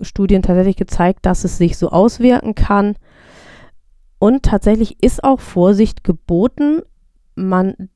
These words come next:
denkt immer, dass Melatonin im Vergleich zu anderen Schlafmitteln keinen Medikamentenüberhang hat. Aber offensichtlich haben Studien auch gezeigt, dass es anders ist.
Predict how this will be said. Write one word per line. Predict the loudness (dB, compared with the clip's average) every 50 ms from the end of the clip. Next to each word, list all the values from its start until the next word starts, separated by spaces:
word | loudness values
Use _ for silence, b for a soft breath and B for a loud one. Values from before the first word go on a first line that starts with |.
| _ -2 0
denkt | 2 2 2 0 -2 -4 -6 -2
immer, | 0 0 0 2 2 0 0 0 -2 -6 B B B B
dass | B -4 -2 -2
Melatonin | 0 0 0 2 2 0 -2 -2 -2 -2 0 0 0 2 2 2 0 0 -2 _ _ _ _
im | -6 -4 -4 -2
Vergleich | -2 -4 -2 -2 -2 -2 -4
zu | -6 -8 -8
anderen | -6 -4 -4 -4 -6
Schlafmitteln | -6 -6 -4 -2 0 0 0 0 -2 -4 -2 0 0 0 -2 -4 -8 _ _ _ -2
keinen | -2 -2 0 0 -2 0 2 2 2 2 2
Medikamentenüberhang | 0 0 0 0 -2 -4 -4 -2 0 0 0 -2 -2 -6 -8 -8 _ -2 2 2 4 4 2 0 0 0 -2 -2 -2 -2
hat. | 0 0 0 -2 -4 B B B B B B B B B B B B
Aber | -2 -2 0 2
offensichtlich | 2 2 2 4 4 2 2 2 0 -2 -2 -2 0
haben | 0 0 2 0 0 -2
Studien | -4 -6 -4 -2 -2 0 2 2 2 2 0 -2
auch | 0 0 0 0 0
gezeigt, | -2 -4 -4 -2 -2 0 2 2 0 0 -2 -8 -10 -10 -12 -20 _ _ _ _ _ _ _ _ _ _ _ -20 -20 -16 -8
dass | -6 -6 -4 -4 -2 0
es | 2 2 2 0 -4 -10 -14 -16 -20 _ _ _ _ _ _ -2
anders | -2 0 2 2 2 2 0 0 0
ist. | 0 0 0 0 -2